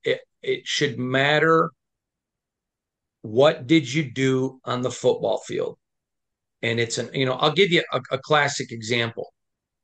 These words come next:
People wanna argue about, should Pete Rose be in the Hall of Fame? Now, I have a couple different opinions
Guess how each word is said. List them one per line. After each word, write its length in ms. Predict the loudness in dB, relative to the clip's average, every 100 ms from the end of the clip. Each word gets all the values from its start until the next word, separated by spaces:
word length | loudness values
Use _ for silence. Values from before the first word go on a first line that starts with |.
| _ _ _
People 340 | -2 2 6 6
wanna 200 | 6 4
argue 380 | 4 4 4 0
about, 260 | 0 -2
should 240 | -4 -6 -4
Pete 200 | -2 4
Rose 280 | 4 4
be 140 | 0 -2
in 80 | -2
the 80 |
Hall 200 | -4 -4
of 80 | -4
Fame? 240 | -8 -12 -14 _ _ _ _ _ _ _ _ _ _
Now, 380 | 2 2 2 -6 _ _ _ -2
I 160 | 2 4
have 160 | 4
a 60 | 2
couple 400 | 0 0 2 4
different 340 | 4 4 -2
opinions 580 | -2 -2 -2 -2 -8 -18